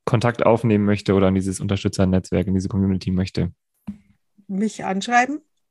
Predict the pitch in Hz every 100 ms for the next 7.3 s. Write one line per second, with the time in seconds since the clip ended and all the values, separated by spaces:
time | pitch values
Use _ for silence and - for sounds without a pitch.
0 | _ 120 139 202 - _ 113 - 131 135
1 | 127 120 117 110 123 120 117 107 113 110
2 | 101 120 117 139 127 113 113 117 120 110
3 | 110 107 104 - - - 123 113 110 110
4 | 107 113 113 110 104 - 110 110 107 101
5 | 101 - 98 101 101 107 98 95 95 -
6 | 202 208 214 247 233 226 208 - - -
7 | 185 175 247